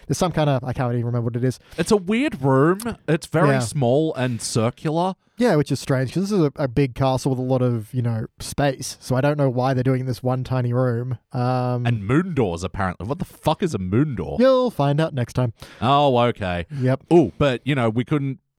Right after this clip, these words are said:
Speaker 2: pinpoint what year this
Speaker 1: Mm,
Speaker 2: is.
Speaker 1: yeah.
Speaker 2: But I know it's in the Dragon Age, and there was an
Speaker 1: An
Speaker 2: Inquisition.
Speaker 1: Inquisition. I see what you did there.
Speaker 2: Yep.
Speaker 1: Yeah, there was a neat little, when they're walking through the halls, uh, there's this kinda neat, they've got the, all these wall sconces with,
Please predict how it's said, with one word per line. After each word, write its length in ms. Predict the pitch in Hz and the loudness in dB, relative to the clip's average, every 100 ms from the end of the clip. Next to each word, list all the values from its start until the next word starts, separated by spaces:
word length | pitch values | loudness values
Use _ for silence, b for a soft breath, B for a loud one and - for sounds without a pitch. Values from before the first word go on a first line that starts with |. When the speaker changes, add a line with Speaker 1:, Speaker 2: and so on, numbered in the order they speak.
| _ | _
Speaker 2:
pinpoint 440 | - 147 131 127 110 | -2 -2 0 0 0
what 200 | 113 - | -2 -4
year 600 | 98 98 117 143 104 95 - | -8 -6 -2 0 0 -4 -2
this 260 | 110 127 | 0 2
Speaker 1:
Mm, 60 | 120 92 | 2 0
Speaker 2:
is. 120 | 92 | -2
Speaker 1:
yeah. 280 | - 120 117 113 | -2 -2 -2 0
Speaker 2:
But 100 | 113 | 0
I 80 | |
know 160 | 107 123 | 2 2
it's 120 | 117 | 0
in 100 | 127 | -2
the 80 | 98 | -2
Dragon 380 | 90 127 131 113 | 0 0 0 0
Age, 420 | 98 92 90 - - _ _ _ _ | -2 -2 -4 -8 -20 _ _ _ _
and 100 | 98 | -4
there 100 | 98 | 0
was 140 | 90 - | -2 0
an 80 | |
Speaker 1:
An 60 | 120 | -2
Speaker 2:
Inquisition. 520 | 117 92 127 143 92 | 0 0 2 2 0
Speaker 1:
Inquisition. 240 | 80 80 - _ - _ _ - - - | -2 -6 -12 _ -20 _ _ -20 -12 -6
I 60 | |
see 160 | 110 139 | -2 0
what 120 | 135 | 0
you 60 | 127 | 0
did 180 | 143 | -2
there. 220 | 123 117 113 _ | -2 -8 -10 _
Speaker 2:
Yep. 160 | - 110 B B B | -4 -4 B B B
Speaker 1:
Yeah, 140 | 247 | 0
there 100 | 247 | 2
was 80 | 254 | 0
a 40 | 247 | 2
neat 180 | 247 220 | 0 2
little, 260 | 214 185 170 | 4 2 2
when 140 | 190 | 0
they're 100 | 214 202 | 4 4
walking 300 | 196 190 170 | 4 2 2
through 200 | 180 165 | 2 4
the 100 | 139 | 4
halls, 500 | 151 151 139 139 - | 4 4 2 -2 -4
uh, 160 | 147 | 0
there's 160 | 143 151 | 2 0
this 100 | 151 | -2
kinda 220 | - 185 160 | -2 -2 0
neat, 260 | 156 160 | 2 0
they've 100 | 151 | 0
got 140 | 139 190 | -2 0
the, 60 | |
all 120 | 180 | 0
these 200 | 156 143 | 2 2
wall 220 | 123 139 143 | 2 2 2
sconces 680 | - 127 127 - 123 123 - | 0 -2 -2 0 0 0 0
with, 180 | 135 | -2